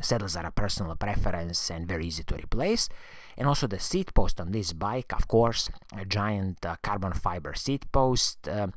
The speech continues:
excellent stuff. It's a must-have on any road bike, in my opinion, because, uh, carbon seat post is gonna soak up so much of the smaller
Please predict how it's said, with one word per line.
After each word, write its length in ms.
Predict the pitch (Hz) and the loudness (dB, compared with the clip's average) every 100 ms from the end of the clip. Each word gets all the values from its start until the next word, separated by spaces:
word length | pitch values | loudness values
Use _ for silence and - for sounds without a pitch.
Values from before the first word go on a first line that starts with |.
| - - - - | -12 -20 -16 -8
excellent 540 | 110 - 113 104 90 | -2 0 2 2 0
stuff. 640 | - - 120 113 - - - | 0 6 6 6 -2 -8 -12
It's 220 | - - 98 | -10 -4 0
a 60 | |
must-have 920 | 101 117 120 - - - 107 101 82 - | 4 6 4 2 -6 -6 -4 -2 -4 -8
on 200 | 92 85 - | -6 -4 0
any 240 | 123 104 | 2 2
road 340 | 113 82 76 | 2 0 -4
bike, 300 | 78 80 - | -4 -4 -6
in 100 | 85 | -6
my 140 | 80 - | -6 -8
opinion, 540 | - 107 117 143 147 - - - - - | -4 0 2 4 2 -2 -10 -18 -12 -8
because, 480 | 95 113 95 82 | -2 0 0 -4
uh, 120 | 85 80 | -8 -6
carbon 360 | - 104 104 95 | -2 0 2 0
seat 320 | - 110 - | 0 -2 2
post 300 | 104 101 - | 4 4 2
is 100 | 82 | -2
gonna 180 | 90 80 | -4 -4
soak 380 | - 101 92 92 | 0 0 0 0
up 160 | - | 0
so 240 | - 107 98 | 0 2 0
much 260 | 95 - | 0 -4
of 140 | 76 73 | -6 -2
the 100 | - | 0
smaller 560 | - 175 180 190 165 | 0 0 0 0 -2